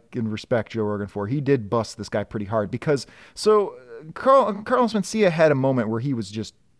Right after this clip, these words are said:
huge. He was, he was the biggest thing in the world for a second. And it turned out that he was kind of, or at least it appeared that he was stealing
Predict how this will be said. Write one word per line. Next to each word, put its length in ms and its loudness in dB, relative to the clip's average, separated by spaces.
huge. 680 -2
He 120 -2
was, 220 -4
he 80 0
was 120 -2
the 60 -4
biggest 300 -2
thing 100 -2
in 60 0
the 60 0
world 280 0
for 100 -4
a 40 -2
second. 280 0
And 100 0
it 100 -2
turned 140 0
out 100 2
that 80 4
he 80 2
was 80 -6
kind 240 -2
of, 180 0
or 120 -4
at 60 -8
least 180 -8
it 60 -10
appeared 280 -6
that 100 -2
he 80 -6
was 140 -4
stealing 680 -2